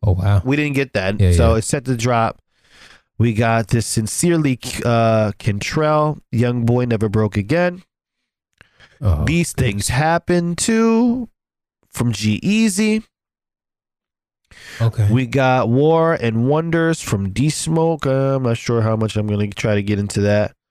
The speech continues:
Speaker 2: Um, we have Diddy's Off the Grid. I don't know if that's gonna be real or not.
Speaker 1: Wow.
Speaker 2: Um, but I'm pretty sure that's gonna make a little splash, depending on how he's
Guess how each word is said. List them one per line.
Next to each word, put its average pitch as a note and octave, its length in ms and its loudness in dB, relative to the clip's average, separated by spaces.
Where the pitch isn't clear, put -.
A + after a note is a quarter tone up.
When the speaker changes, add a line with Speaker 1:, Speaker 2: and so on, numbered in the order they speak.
Speaker 2:
Um, A2 640 2
we B2 180 0
have A#2 640 0
Diddy's C3+ 560 0
Off B2 320 0
the A#2+ 100 -2
Grid. B2 380 2
I B2 120 0
don't A#2 140 0
know A2+ 100 2
if A2 60 -2
that's A2+ 240 -2
gonna A#2 220 -2
be A2+ 140 2
real E3+ 260 2
or C#3 40 0
not. C3 340 0
Speaker 1:
Wow. D#2 320 -2
Speaker 2:
Um, - 80 -6
but B2 180 0
I'm A#2+ 100 0
pretty C3 260 0
sure B2 400 0
that's A2+ 300 0
gonna G#2 380 0
make G#2+ 240 0
a G#2 60 2
little G2+ 220 4
splash, G2+ 540 0
depending G2 400 -2
on G2 80 2
how G2 160 2
he's F#2+ 420 0